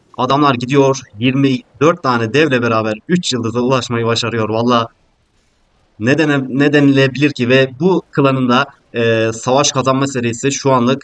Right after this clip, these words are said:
e, savaş kaybetmeden devam ediyorlar. On iki savaş kazanma serileri var yeni açılmış bir klanın. Gerçekten ve o en sondaki dediğim devleri de temizlik için kullanmış.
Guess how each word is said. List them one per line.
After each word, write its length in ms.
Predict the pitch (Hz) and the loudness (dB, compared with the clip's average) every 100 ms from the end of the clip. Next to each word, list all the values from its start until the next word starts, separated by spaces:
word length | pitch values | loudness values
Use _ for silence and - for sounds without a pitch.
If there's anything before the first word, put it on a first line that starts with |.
| - | -4
e, 320 | 113 110 107 | -2 0 -2
savaş 340 | 107 127 127 - | -2 -2 0 0
kaybetmeden 600 | 143 143 160 123 120 120 | -2 -2 -2 -2 0 2
devam 260 | 123 131 | 2 2
ediyorlar. 360 | 120 113 117 123 _ _ | 0 -2 -2 -4 _ _
On 140 | 127 143 | -2 0
iki 240 | 135 135 | 0 -4
savaş 320 | 135 120 123 | -2 -2 0
kazanma 300 | 127 120 117 | -2 0 0
serileri 380 | 117 120 113 117 | 0 -2 -2 0
var 140 | 113 107 | 0 0
yeni 240 | 107 120 | 0 0
açılmış 400 | 120 120 110 - | 0 -2 -6 -6
bir 120 | 107 | -8
klanın. 400 | 117 107 117 127 _ _ | -4 -2 -2 -4 _ _
Gerçekten 640 | 117 120 120 120 123 123 117 | -2 0 0 -2 -2 -2 0
ve 240 | 120 123 | 0 0
o 260 | 127 127 120 - | 0 0 -2 -2
en 140 | 139 | -2
sondaki 400 | 139 123 117 120 | 0 -2 -2 0
dediğim 300 | 120 120 113 | 0 0 0
devleri 320 | 113 117 120 | 0 2 0
de 100 | 120 113 | 0 -4
temizlik 340 | 123 120 117 123 | -2 -2 -2 -6
için 200 | - 110 | -6 -4
kullanmış. 440 | 110 113 113 | -2 0 0